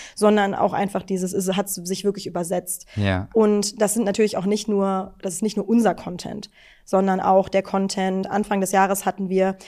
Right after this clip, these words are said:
Speaker 1: eine kleine Creatorin, die ist super viral gegangen mit unserem Liquid Illuminator, weil der ihr bei Unreinheiten am Rücken geholfen hat. Und der Illuminator ist durch die Decke gegangen in den Drogerien, weil die Leute teilweise ja auch nicht unbedingt dem Brand-Account zuhören wollen und von dem Brand-Account, der eh sagt, sein Produkt ist das Beste auf der Erde,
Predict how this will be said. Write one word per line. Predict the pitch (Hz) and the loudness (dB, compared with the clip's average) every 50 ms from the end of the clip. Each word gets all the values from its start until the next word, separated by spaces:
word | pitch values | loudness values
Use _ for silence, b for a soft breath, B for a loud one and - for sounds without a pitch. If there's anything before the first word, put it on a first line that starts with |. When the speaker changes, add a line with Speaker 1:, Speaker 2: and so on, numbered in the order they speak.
| B B | B B
Speaker 1:
eine | - 196 190 190 185 185 185 185 185 185 | -2 0 0 2 2 2 2 2 0 0
kleine | 180 - 208 208 220 226 | 0 2 2 2 2 2
Creatorin, | 220 - 208 202 208 202 208 208 190 196 185 190 190 | 2 2 2 4 4 2 0 0 0 0 0 0 -2
die | 190 185 - | -2 -4 -4
ist | 185 - - | -4 -6 -6
super | - 175 180 220 214 - - 208 185 | -6 -4 -2 -2 -2 0 -2 0 0
viral | 196 190 - 185 190 196 | 0 0 2 2 2 2
gegangen | 190 190 190 202 196 190 185 | 2 0 0 -2 -2 0 0
mit | 190 185 196 | 0 0 0
unserem | 202 196 180 185 190 | -2 -2 0 0 0
Liquid | 190 190 196 - 202 190 | 0 -2 -2 -2 -2 -2
Illuminator, | 190 190 196 214 233 247 247 247 240 254 254 - 277 269 269 254 208 | -2 0 0 2 2 2 2 2 2 0 0 2 2 4 4 4 4
weil | 202 196 | 2 2
der | 190 185 | 2 2
ihr | 196 196 | 2 2
bei | 175 185 | 2 0
Unreinheiten | 180 196 202 196 190 190 180 190 185 185 | 0 0 0 -2 -2 -2 -2 -2 -2 -2
am | 185 185 | -2 -2
Rücken | 185 185 202 - 262 | -2 -2 -2 0 0
geholfen | 247 254 247 240 247 240 262 254 247 | 2 2 2 2 0 0 0 0 0
hat. | 262 311 B B B B B B - | 0 -2 B B B B B B -6
Und | 190 196 - | -4 0 0
der | - - | 2 2
Illuminator | 190 196 214 220 214 208 208 202 196 196 - - 208 202 | 2 2 4 4 4 2 2 2 0 0 0 -2 -2 -2
ist | - 190 - - - | -2 -4 -4 -4 -4
durch | 180 180 | -6 -6
die | - 190 170 | -6 -4 0
Decke | - 190 180 185 170 | 0 0 0 -2 -6
gegangen | 190 185 - - - 185 185 185 196 - - | -10 -10 -10 -10 -10 -10 -12 -14 -16 -10 -6
in | 196 190 | -4 -4
den | 180 175 | -2 -2
Drogerien, | 180 180 180 180 180 180 180 180 185 185 180 B B B B B B B | -2 -2 -2 -2 -2 -4 -4 -6 -8 -10 -12 B B B B B B B
weil | - 190 185 185 180 185 185 185 | 0 2 2 4 6 4 4 4
die | 185 202 | 2 2
Leute | 196 196 196 190 190 196 208 208 208 202 202 - | 4 6 6 6 4 4 2 2 4 4 2 0
teilweise | - - 190 190 196 190 202 202 196 196 | 0 0 0 2 2 2 2 0 2 2
ja | 208 196 196 | 2 2 2
auch | - 196 | 0 0
nicht | 208 202 - | -2 -2 -2
unbedingt | - 202 202 196 185 196 196 196 | -2 -2 -2 0 0 -2 -2 -2
dem | - 190 190 185 | -4 -4 -4 -4
Brand-Account | - 196 185 185 196 220 220 - 240 - - - 247 254 269 262 | -4 -4 -2 -2 -2 -2 -2 -4 -8 -6 -2 0 2 2 2 0
zuhören | 262 - 269 269 269 269 262 262 262 254 233 | 0 -2 -2 -2 0 0 0 0 0 0 0
wollen | 262 262 269 285 302 - | 2 2 2 2 0 0
und | 220 202 | -2 -2
von | - 196 190 | -2 -2 -2
dem | 185 180 | -2 -2
Brand-Account, | 165 185 190 202 233 269 - - - 269 285 269 | 0 0 2 2 2 0 -2 0 0 0 2 2
der | 220 - | 0 -2
eh | - 202 202 | 0 0 0
sagt, | 196 196 226 226 226 | 2 2 2 0 2
sein | - 254 247 | 0 0 2
Produkt | 233 254 240 254 247 - | 2 2 2 2 0 -2
ist | 247 - | -2 -4
das | 262 247 - | -4 -2 -2
Beste | - 254 233 - - 269 | -2 -2 -2 -2 -2 -2
auf | 220 247 | -2 0
der | - 269 262 - | 0 0 0 2
Erde, | 262 262 269 262 294 311 | 2 2 4 4 2 2